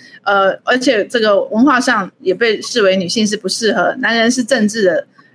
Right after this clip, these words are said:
这个政治是男人的领域嘛，女人就是男主外女主内这样的一个分工。好，所以其实我觉得过去很大的阻碍就是这种女性没有办法透过这种，呃，男-，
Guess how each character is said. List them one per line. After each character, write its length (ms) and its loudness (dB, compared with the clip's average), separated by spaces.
这 140 -2
个 200 2
政 200 2
治 100 4
是 60 2
男 180 2
人 140 2
的 80 2
领 260 0
域 140 2
嘛， 160 -2
女 100 -2
人 280 0
就 100 -2
是 80 2
男 180 2
主 120 2
外 120 2
女 140 -2
主 140 -2
内 160 0
这 100 0
样 100 0
的 140 0
一 20 0
个 80 2
分 300 -4
工。 240 -2
好， 160 0
所 140 0
以 80 4
其 120 -2
实 280 0
我 180 4
觉 100 0
得 100 2
过 140 0
去 160 0
很 200 -4
大 160 0
的 80 2
阻 260 -6
碍 180 0
就 120 0
是 300 -2
这 140 0
种 340 0
女 120 0
性 180 0
没 180 2
有 100 2
办 280 -2
法 360 -2
透 160 -2
过 200 2
这 140 0
种， 260 -2
呃， 640 0
男-， 220 -2